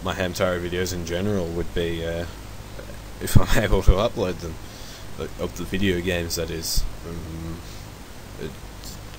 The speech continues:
this company is, this company is notorious for anything to do with Hamtaro. They will strike it down with a vengeance. Uh, but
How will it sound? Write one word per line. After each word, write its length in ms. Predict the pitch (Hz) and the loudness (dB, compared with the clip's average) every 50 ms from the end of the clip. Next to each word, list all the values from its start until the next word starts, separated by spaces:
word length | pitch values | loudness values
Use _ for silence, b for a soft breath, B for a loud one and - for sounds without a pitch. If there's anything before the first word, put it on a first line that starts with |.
| - - - | -14 -10 -6
this 180 | 101 98 - | -2 0 0
company 520 | - - 98 92 92 92 92 85 85 85 85 | 0 0 8 12 12 12 12 12 12 4 -2
is, 480 | 78 82 85 82 80 - - - - - - - - - - - - - - - - - | -2 -4 -4 -2 -2 -2 -2 -4 -6 -8 -12 -14 -14 -14 -14 -14 -14 -14 -14 -14 -12 -6
this 120 | - - - | -4 -4 -2
company 340 | - 98 90 - - 90 | -2 4 8 8 8 8
is 120 | 87 - - | 6 -2 -4
notorious 640 | 85 80 - - 95 98 98 92 87 82 78 - - | -6 -6 -2 0 4 8 8 8 8 6 4 0 -2
for 140 | - - - - | -2 -2 -4 -4
anything 560 | 95 95 90 90 95 - - - 92 87 87 82 | -2 -2 -2 -2 -2 -4 -4 -6 -6 -6 -6 -8
to 100 | - 87 | -8 -8
do 240 | - - 92 92 92 | -6 -6 -6 -4 -4
with 200 | 87 87 - - | -4 -6 -6 -6
Hamtaro. 840 | 92 87 85 82 80 - - - 92 87 87 87 87 85 85 85 | -6 -6 -6 -8 -8 -8 -6 -2 -2 0 0 0 0 0 -2 -2
They 340 | 85 87 87 85 85 85 85 | -2 -2 -2 -2 -2 -2 -4
will 300 | 85 85 85 85 82 82 - - B B B B B B B B B B | -4 -4 -4 -4 -4 -6 -8 -12 B B B B B B B B B B
strike 500 | - - - - - 101 98 95 - - | 2 2 4 4 4 4 4 4 2 0
it 160 | 85 - - | -4 -4 -2
down 400 | - 104 95 95 95 90 87 85 | 0 0 0 0 0 -2 -4 -4
with 100 | 87 82 | -4 -6
a 40 | 80 | -6
vengeance. 880 | 76 - - 92 92 92 92 90 85 82 80 - - - - - - - - - | -8 -6 -4 -4 -2 -2 -4 -4 -6 -6 -6 -6 -4 -4 -4 -4 -6 -8 -10 -8
Uh, 680 | 87 92 95 92 90 87 87 85 85 82 82 82 85 82 - - - - - - - - - - - - B B B B B B B B B B B - - - - - - - | -6 -4 -2 -2 0 -2 -2 -2 -4 -4 -4 -6 -6 -8 -10 -10 -12 -12 -12 -12 -12 -12 -12 -10 -12 -12 B B B B B B B B B B B -14 -14 -14 -14 -10 0 2
but 180 | 107 101 95 | 4 4 2